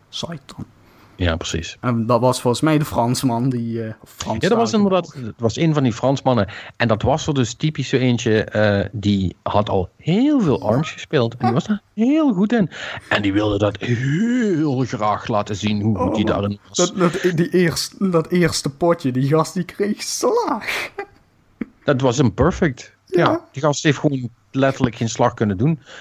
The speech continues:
Speaker 2: Die was, die was zich nog aan het afvragen hoe, hoe dat werkte. En toen werd hij al in, weet je wel, alsof je fucking Daigo tegen, eh, eh, eh, tegen mijn zusje laat streetfighteren. Dat is goed, dat is niet, dat is niet leuk, zeg maar. Ja, tenminste niet voor mijn zusje. Eh, eh,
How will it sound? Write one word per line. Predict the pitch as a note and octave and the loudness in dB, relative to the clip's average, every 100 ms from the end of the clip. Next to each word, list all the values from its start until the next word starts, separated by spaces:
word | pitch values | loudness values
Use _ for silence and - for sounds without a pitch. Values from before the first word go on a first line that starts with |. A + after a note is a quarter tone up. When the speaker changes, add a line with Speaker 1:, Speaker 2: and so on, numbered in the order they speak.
| - | -2
Speaker 2:
Die | B2+ | 2
was, | C3 C#3 | 2 2
die | B2+ C3+ | 0 2
was | C3+ | 2
zich | A#2+ A#2 | 0 2
nog | A#2+ | 2
aan | |
het | A2+ | 2
afvragen | B2+ - A#2+ A2 G#2 | 0 0 0 0 2
hoe, | A#2+ A#2 | 2 2
hoe | A2 B2 | 2 2
dat | A2+ G#2 | 2 2
werkte. | A2+ A2+ - G#2 | 2 2 0 0
En | G2+ G#2 | 0 -2
toen | G2 G#2+ | 0 0
werd | G2+ G2 - | 0 0 0
hij | |
al | G2 G2 | 0 0
in, | G2 G2 - - | -4 -6 -8 -2
weet | B2+ | 0
je | C#3+ | 2
wel, | B2 | 2
alsof | A#2+ B2+ - | 2 0 0
je | B2 | 0
fucking | - C3+ C3 A2+ G2+ A2 G#2+ A2+ A#2 | 2 0 2 0 -2 -6 -6 -6 -2
Daigo | A2+ B2+ C3 B2 A2 G#2 | 0 2 2 2 0 -2
tegen, | A#2 G2+ A2 G#2 G2+ | -4 0 2 2 0
eh, | - A2 G#2 G2+ G2 | -4 -2 0 0 -2
eh, | - G#2 - G#2+ - - | -4 -4 -4 -4 -4 -4
eh, | A2+ - | -6 -4
tegen | B2 A2+ | -2 0
mijn | A2 A#2 | 0 2
zusje | G2+ A#2 - A2 | 2 0 2 0
laat | G2+ G2 | 0 -2
streetfighteren. | - D3 - F#2 F2+ F#2+ G#2+ - - - | -2 -2 -2 -2 -2 -4 -6 -12 -20 -6
Dat | - | -2
is | C3+ - | 0 0
goed, | C3+ B2+ | 2 2
dat | C3 | 2
is | |
niet, | - G#2+ G#2+ - - | 2 0 0 -12 -2
dat | C#3 | 0
is | - - | 0 0
niet | C3+ | 2
leuk, | B2 C#3 F#3 | 4 2 2
zeg | - D#3+ - | 0 0 2
maar. | A#2 | 0
Ja, | F2+ - | 0 -4
tenminste | A#2 B2 A2 | -4 -2 0
niet | C3+ | 0
voor | B2 | 2
mijn | G#2+ | 2
zusje. | A2+ C#3+ - - - - - - | 2 0 -2 -12 -18 -20 -20 -6
Eh, | - A2 | 0 2
eh, | A2 | 2